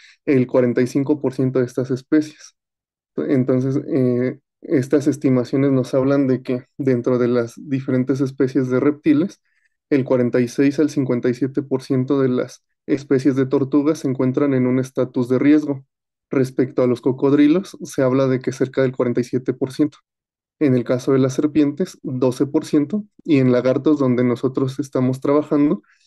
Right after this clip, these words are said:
se habla de que el veintiún por ciento de las especies se encuentran en alguna categoría de riesgo, lo que representa una de cada cinco especies. Este dato puede estar subestimado porque, como mencioné, solamente se han evaluado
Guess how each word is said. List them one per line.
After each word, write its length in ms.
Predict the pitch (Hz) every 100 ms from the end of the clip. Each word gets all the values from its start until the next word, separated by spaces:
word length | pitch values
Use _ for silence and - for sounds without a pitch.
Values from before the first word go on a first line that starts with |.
| _ _
se 180 | - 135
habla 240 | 139 143
de 160 | 135 131
que 220 | 135 143
el 120 | 123
veintiún 380 | 123 120 143 147
por 160 | 151
ciento 320 | 135 143 147 156
de 80 |
las 180 | 123 117
especies 460 | 123 - 135 143 143
se 100 | 143
encuentran 540 | 131 127 131 139 143
en 100 | 131
alguna 320 | 123 127 131
categoría 560 | 131 123 131 120 120 123
de 100 | 127
riesgo, 420 | 143 147 143 143 _ _ _ -
lo 180 | 139 123
que 100 | 127
representa 720 | 123 127 123 135 131 143 135
una 320 | 156 135 147
de 120 | 131 127
cada 240 | 135 135
cinco 300 | 135 135 135
especies. 580 | 131 - 143 - - - _ _
Este 380 | - 139 139 151
dato 340 | 143 135 151 147
puede 140 | 139
estar 340 | 131 143 -
subestimado 800 | - 151 135 131 - 131 135 170 -
porque, 320 | 131 123 123
como 240 | 123 120
mencioné, 480 | 123 123 123 127 160
solamente 560 | 160 135 135 131 131 135
se 140 | 135
han 80 | 131
evaluado 580 | 127 123 123 127 131